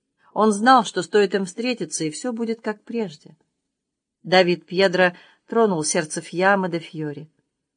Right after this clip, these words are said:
Она согласилась встретиться с ним в тот же вечер, на том же месте и в то же время, что и всегда. А пассионата понесла новость на улицу Ангустиас. И все же Фьяма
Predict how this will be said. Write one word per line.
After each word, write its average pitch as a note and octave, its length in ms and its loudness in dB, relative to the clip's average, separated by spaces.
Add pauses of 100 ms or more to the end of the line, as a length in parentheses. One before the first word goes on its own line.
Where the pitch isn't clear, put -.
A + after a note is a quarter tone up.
(300)
Она A3 220 6
согласилась A#3+ 720 2
встретиться A3+ 540 -4
с - 80 -6
ним G3 140 -2
в F3+ 60 -14
тот G#3 180 0
же G#3+ 140 -4
вечер, G3+ 420 0 (380)
на G3 220 2
том E3+ 280 -2
же D#3 140 -4
месте G3 480 0
и E3+ 40 -2
в D#3+ 60 -10
то F#3+ 120 -4
же E3 160 -4
время, F#3+ 320 -2
что F#3 200 -8
и F3+ 60 -4
всегда. D#3 580 -8 (800)
А F#3 100 6
пассионата G3+ 840 2 (300)
понесла G3+ 460 2
новость F#3+ 440 -2
на E3+ 140 -4
улицу E3+ 340 -4
Ангустиас. D3+ 800 -10 (880)
И - 60 -16
все C4+ 160 -4
же F#3+ 140 -2
Фьяма G3+ 480 4